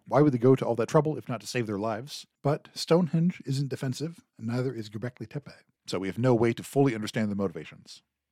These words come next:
These walls may be purely symbolic separations, you know, inside the town versus outside the town, with no military use whatsoever. Who knows? So to summarize, we have no widespread evidence of warfare until the late six thousands B C E,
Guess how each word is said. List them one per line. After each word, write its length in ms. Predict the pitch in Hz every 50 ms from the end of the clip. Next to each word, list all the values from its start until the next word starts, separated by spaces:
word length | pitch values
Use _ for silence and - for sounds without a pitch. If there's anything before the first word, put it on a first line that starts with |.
| _ _ _
These 180 | - 123 117 98
walls 320 | 113 123 123 120 110 101
may 140 | 117 123 123
be 260 | 113 117 113 110 113 - _ _ _ -
purely 340 | - 160 156 151 139 131
symbolic 540 | 123 - - 131 117 95 117 120 123 117 -
separations, 840 | - 135 120 - 117 113 131 131 - 135 127 135 147 - - - - _ _ _ _ _ -
you 40 |
know, 200 | 98 92 92 107 - _
inside 320 | - 120 110 - 113 104
the 60 | 98 95
town 220 | - 104 101 98
versus 200 | 95 95 95 98
outside 300 | 113 107 - - 107 92
the 60 | 95
town, 280 | - 104 95 95 107 - _ _ _ _ _ -
with 160 | 101 92 -
no 100 | 120 113
military 400 | 107 104 113 113 98 - 101 98
use 160 | 104 104 98 -
whatsoever. 440 | 95 - - 101 113 113 104 110 - _ _ -
Who 80 | 110 107
knows? 260 | 104 95 - _ _ _ _ _ _ _ _ _ _
So 140 | - - 139
to 80 | 120 117
summarize, 340 | - 143 139 160 165 -
we 60 | - 131
have 100 | 120 117
no 140 | 131 135
widespread 460 | 123 101 113 123 139 - - 127 113 113
evidence 280 | 123 127 127 127 -
of 120 | - 95 98
warfare 340 | 123 131 - 143 143 185 -
until 180 | - - 123 107
the 60 | 107
late 180 | 107 117 117 -
six 220 | - - 151 -
thousands 320 | - 127 117 110 110 113 -
B 100 | - 120
C 140 | - - 151
E, 220 | 175 185 185 180